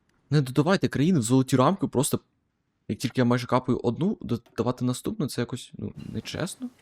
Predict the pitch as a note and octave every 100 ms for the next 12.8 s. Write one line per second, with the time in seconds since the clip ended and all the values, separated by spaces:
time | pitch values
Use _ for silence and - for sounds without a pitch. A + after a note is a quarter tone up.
0 | _ _ _ _ _ A#2+ A#2+ A#2 G#2+ A2+
1 | A2 E3 - G#3+ _ _ _ _ _ _
2 | - A#2+ A#2 C#3 - G#2 - A2 F#2+ G#2
3 | _ _ _ _ _ _ - A2+ A#2+ A#2+
4 | G#2+ - _ _ _ _ - D3 A2+ F2+
5 | D3+ G#2 E2 - _ _ - _ _ G2+
6 | G#2 G#2 G#2 G2+ - - - F#2+ - G2+
7 | F#2 - G#2 G#2+ G2+ G2+ - - - -
8 | G2+ G2+ - - F#2 F#2+ F#2+ - - -
9 | - _ _ _ C#3+ A2 G2 G#2 G2 -
10 | _ _ _ - G#2+ G#2+ A#2+ A2 A2 G#2
11 | G2+ G2+ - - F#2 - - _ _ -
12 | - _ - A2 - F#2 F#2 -